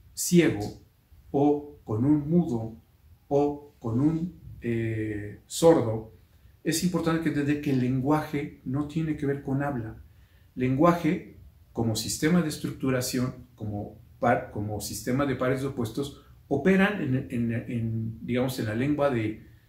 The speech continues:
de, de señales, pero también en los gestos, también en, en, en los movimientos de las manos, en el dibujo,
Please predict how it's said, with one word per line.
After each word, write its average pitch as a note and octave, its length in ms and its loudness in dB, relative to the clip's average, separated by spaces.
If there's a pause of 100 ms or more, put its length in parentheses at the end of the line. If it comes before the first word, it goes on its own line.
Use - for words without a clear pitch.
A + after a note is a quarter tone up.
(180)
de, G#2+ 400 -6
de A2+ 100 -2
señales, C#3+ 880 2 (220)
pero D3+ 220 8
también F#3 760 4
en D3 140 2
los C3 200 0
gestos, - 800 -2 (220)
también D#3 760 2
en, D3+ 320 0
en, C#3 640 -2
en C3+ 540 -4
los C3 380 -2
movimientos D3 640 2
de D3+ 80 2
las B2 240 -2
manos, D3+ 720 0 (320)
en C3 180 2
el B2+ 160 2
dibujo, B2+ 840 0